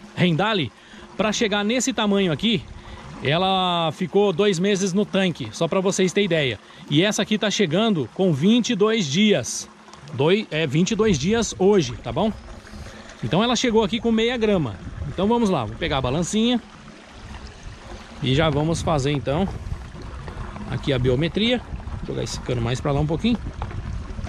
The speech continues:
Vamos zerar essa tara aqui, ó. E vamos pegar aqui dez peixinhos pra gente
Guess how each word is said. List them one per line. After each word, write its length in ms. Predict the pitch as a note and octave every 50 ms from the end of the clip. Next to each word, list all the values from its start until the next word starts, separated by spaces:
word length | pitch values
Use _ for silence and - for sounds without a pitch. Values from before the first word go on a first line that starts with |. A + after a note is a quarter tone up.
| - - - - - - - - - - - - - - - - - - - - - - - - - - - - - - - - - - - - - -
Vamos 240 | C3 C3 C3+ C3+ B2
zerar 380 | C3 C3 B2 B2 B2+ B2+ B2+ A#2+
essa 220 | - - E3 D#3
tara 280 | - E3 E3+ F3+ F3 F3
aqui, 200 | D#3 - B3 A3
ó. 80 | D#3+ A2 - - - - - - - - - - - - - - - - - F#3 - - - - - - - - - - - - - - - - - - - -
E 80 | A#3+
vamos 280 | G#3+ E3+ E3 E3+ E3+ -
pegar 300 | - E3 D3 C#3 C#3+ C#3
aqui 180 | B2+ - D3+
dez 280 | C3 C#3 C3 C3 B2+ B2+
peixinhos 500 | - E3+ E3 D#3 - G3 A3+ A#3 A3 -
pra 160 | - G3+ F#3+
gente 340 | F3 F3 F3+ - - G3+ -